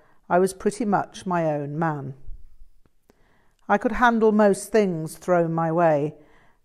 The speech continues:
and there was no question of parents bailing me out. I had some self-respect in terms of being independent.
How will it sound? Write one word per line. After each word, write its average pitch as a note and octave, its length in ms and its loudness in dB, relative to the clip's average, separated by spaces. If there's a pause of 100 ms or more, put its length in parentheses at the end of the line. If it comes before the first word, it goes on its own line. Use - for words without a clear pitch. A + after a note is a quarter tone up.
and G3+ 140 -2
there A3 60 4
was A3+ 120 0
no A#3 160 4
question G#3+ 540 2
of F#3 160 -6
parents E3+ 640 0
bailing D#3+ 500 -2
me D#3+ 80 -4
out. D#3 520 -6 (1800)
I G3 100 4
had G#3+ 300 6
some F#3+ 380 2
self-respect F#3+ 1040 2
in E3+ 140 -6
terms E3 480 -2
of F3+ 120 -16
being D#3 280 -4
independent. D3+ 880 -8